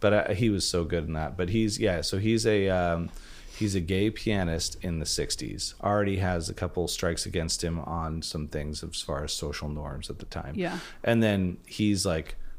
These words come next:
Speaker 1: going to play at this plantation that hired him, and they won't let him use their bathroom. And so he's like, "Fine, uh, well, it's gonna be a long break 'cause I have to go." So he has driver drive him all the way back to his hotel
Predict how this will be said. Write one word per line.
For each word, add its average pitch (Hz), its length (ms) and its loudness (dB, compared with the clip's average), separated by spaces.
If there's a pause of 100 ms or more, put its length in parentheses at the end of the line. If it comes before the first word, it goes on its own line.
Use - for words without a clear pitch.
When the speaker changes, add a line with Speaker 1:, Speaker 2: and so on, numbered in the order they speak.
(120)
Speaker 1:
going 101 240 4
to 90 60 2
play 92 280 2
at 82 100 -2
this 80 200 -2
plantation 82 840 -4 (440)
that 73 320 -2
hired 76 340 0
him, 71 160 -4
and 82 100 -4
they 92 100 -2
won't 90 220 -4
let 90 140 -4
him 85 140 -4
use 82 260 -4
their 76 120 -6
bathroom. 76 540 -6 (800)
And 92 200 -2
so 82 380 2 (280)
he's 82 360 -4
like, 71 220 -4
"Fine, 90 400 0 (200)
uh, 80 320 2
well, 95 280 2
it's 95 120 -4
gonna 95 140 -2
be 90 60 0
a 87 80 0
long 85 200 0
break 90 300 0
'cause 82 140 -8
I 76 120 2
have 78 200 -4
to - 80 -14
go." 85 340 -4 (200)
So 85 260 2
he 82 100 0
has 82 180 0
driver 85 360 -2
drive 80 260 -2
him 87 120 -2
all 87 200 0
the 87 80 -2
way 92 80 0
back 82 280 -2
to 87 80 -4
his 85 120 -4
hotel 78 560 -2